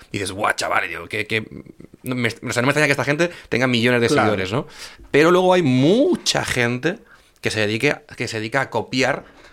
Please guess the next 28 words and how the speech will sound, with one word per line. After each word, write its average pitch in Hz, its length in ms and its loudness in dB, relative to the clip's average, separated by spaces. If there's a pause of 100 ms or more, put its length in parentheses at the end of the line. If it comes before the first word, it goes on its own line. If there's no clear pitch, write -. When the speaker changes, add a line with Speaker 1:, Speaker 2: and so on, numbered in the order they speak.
(160)
Speaker 1:
lo 120 280 -4
que 123 180 -2
los 117 220 -4
buenos 143 720 0
han 113 160 -4
hecho. - 240 -10 (140)
Speaker 2:
Ujú. 123 300 -6 (520)
Speaker 1:
Y 120 360 -2
eso 156 180 -2
es - 60 -12
donde 123 360 -2
creo 131 160 -4
que 123 80 -2
es, - 200 -6 (180)
se - 160 -12
desvirtualiza 101 540 -8
todo 127 440 -2
y 113 80 -2
donde 92 640 -6
se 95 160 -8
pierde 107 320 -2
la, 104 300 -2 (280)
la 104 220 -6
magia 117 540 -2
de, 95 360 -6
de, 95 180 -14
del 98 280 -12
creador. 98 400 -8